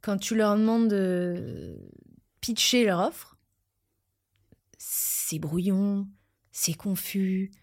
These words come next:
on comprend rien, on voit pas ce qui différencie du voisin. Et du coup, peut-être ton truc est très bien, mais il faut accepter que la manière dont tu en parles, c-, c-, ça va pas, en fait.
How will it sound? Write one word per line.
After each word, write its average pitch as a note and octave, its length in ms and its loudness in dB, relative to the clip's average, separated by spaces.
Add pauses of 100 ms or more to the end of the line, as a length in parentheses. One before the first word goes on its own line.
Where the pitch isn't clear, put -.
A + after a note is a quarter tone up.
(260)
on - 40 -18
comprend F3+ 300 -8
rien, E3+ 600 -4 (440)
on G#3 60 -2
voit G#3 200 2
pas G#3+ 120 4
ce - 80 0
qui G#3 120 -2
différencie F#3+ 540 0
du F#3+ 120 2
voisin. G#3 640 2 (800)
Et - 280 -2 (420)
du G3+ 100 -4
coup, D#4 100 -2
peut-être B3+ 200 4
ton G#3 120 0
truc - 200 0
est E3+ 140 -2
très A3+ 220 2
bien, D4 280 0 (920)
mais E3+ 420 -4 (480)
il - 80 -18
faut - 160 -10
accepter E3+ 680 -2
que - 140 -4
la D#3 280 0
manière G#3+ 360 2
dont F#3 260 0
tu - 160 -6
en D#3+ 160 -4
parles, D#3+ 460 0
c-, - 200 -8
c-, - 480 -18
ça D#3 220 -4
va D#3+ 160 -2
pas, D#4+ 220 -2
en F#3+ 80 -2
fait. - 340 -12